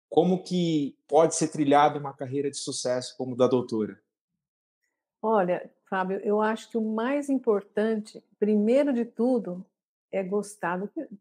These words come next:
Speaker 2: do que faz. Eu acho que isso é, assim, a chave do, do, do sucesso mesmo, porque, é,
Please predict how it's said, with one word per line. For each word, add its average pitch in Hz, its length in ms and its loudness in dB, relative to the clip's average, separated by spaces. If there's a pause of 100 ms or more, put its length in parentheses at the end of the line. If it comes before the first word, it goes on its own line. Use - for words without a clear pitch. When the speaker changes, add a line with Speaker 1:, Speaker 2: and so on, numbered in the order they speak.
(140)
Speaker 2:
do 208 120 -6
que 302 140 -6
faz. - 600 -12 (460)
Eu 180 80 -10
acho 190 300 -6
que 214 180 -6
isso 226 460 0
é, 233 240 0
assim, 254 380 -4
a 214 100 -2
chave 240 560 -2
do, 294 520 -4
do, 240 320 -12
do 330 180 0
sucesso 359 680 0
mesmo, 160 400 -4
porque, 226 560 2 (640)
é, 202 560 2